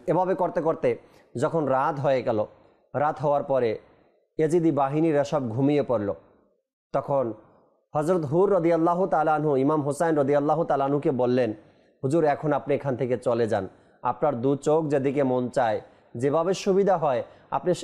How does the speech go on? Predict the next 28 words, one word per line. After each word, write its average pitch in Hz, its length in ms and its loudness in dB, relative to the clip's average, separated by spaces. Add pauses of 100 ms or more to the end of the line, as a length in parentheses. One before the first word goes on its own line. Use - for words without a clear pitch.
এখান 180 240 0
থেকে 180 200 2
চলে 139 320 2
যান, 101 240 2 (460)
বাকিটা 139 420 2
হুজুর 143 240 2
আমি 135 260 2
ম্যানেজ 123 380 2
করে 113 200 0
নিব।" 95 260 -2 (600)
তখন 131 380 -2 (280)
ইমাম 131 280 0
হুসাইন 143 320 0
রাদিয়াল্লাহু 135 560 0
তাআলা 131 280 0
আনহু 120 280 -2 (680)
তাঁবু 135 260 0
যে 156 120 0
ছিল 131 320 -2
সেখান 135 340 -4
থেকে 135 160 0
বের 123 280 0
হলেন, 110 300 -2 (460)
আর 151 220 -2 (280)
আহলে 185 280 2
বায়তগণকে 185 580 2
বের 170 220 2
করলেন, 143 420 0